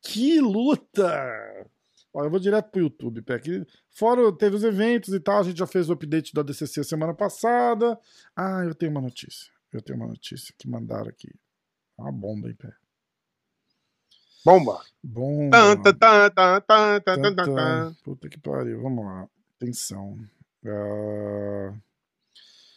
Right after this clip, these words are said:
Speaker 1: Rose-, é, eu tô lendo uma notícia do Professional B J J News. Roosevelt Souza,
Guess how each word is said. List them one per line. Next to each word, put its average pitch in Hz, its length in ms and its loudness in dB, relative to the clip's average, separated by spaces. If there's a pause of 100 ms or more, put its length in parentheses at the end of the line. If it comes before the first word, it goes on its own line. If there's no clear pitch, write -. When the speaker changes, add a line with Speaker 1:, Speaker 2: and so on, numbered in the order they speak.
(2250)
Speaker 1:
Rose-, 190 640 0
é, 160 320 2
eu 147 80 -2
tô 185 120 -2
lendo 180 340 2
uma 170 140 0
notícia 165 360 -4
do 156 180 0
Professional 190 840 0
B 160 240 -4
J 170 220 0
J 160 220 -2
News. 143 760 -2
Roosevelt 156 720 0
Souza, 226 840 2